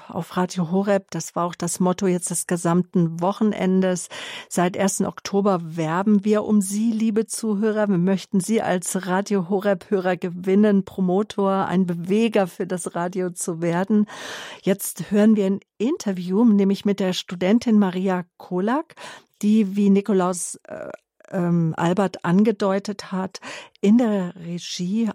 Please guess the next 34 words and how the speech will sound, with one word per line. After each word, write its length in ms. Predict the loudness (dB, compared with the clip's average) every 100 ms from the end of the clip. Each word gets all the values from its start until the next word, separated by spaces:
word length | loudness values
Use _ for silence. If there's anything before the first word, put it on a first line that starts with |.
| -2
arbeitet. 440 | 0 0 0 -2
Sie 140 | -2
war 100 | 0
auch 120 | -2 -4
Praktikantin. 1120 | -6 -6 -4 -8 -4 2 2 4 4 4 4 0 -14 -16 -12
Also 220 | -6 -4
sie 160 | -2 -2
arbeitet 420 | -2 0 -2 -2
seit 240 | -2 -2 -2
ein 80 |
paar 180 | -2 -2
Jahren 460 | 0 0 2 4 4
jetzt 240 | 4 -2
schon 200 | -2 0
im 80 | 2
Studio 440 | -2 -4 -2 0
München 720 | 2 4 4 2 2 0 2 4
mit. 280 | 2 0 -2
Was 140 | -2
sie 80 | -2
bisher 400 | -2 -2 0 0
bei 140 | 0
uns 260 | 0 -2 0
gemacht 480 | 0 0 0 -2 -4
hat 160 | -4 -8 -16 -4
und 120 | 0
wie 80 | 2
sich 240 | 2 0 -2
ihr 120 | -2
Engagement 640 | 2 2 2 2 2 2 0
ausgeweitet 960 | 0 0 0 -2 0 -2 -2 -4 -6 -4
hat, 160 | -4
darüber 840 | 0 0 2 0 -4 -4 0 2 0
hat 220 | -4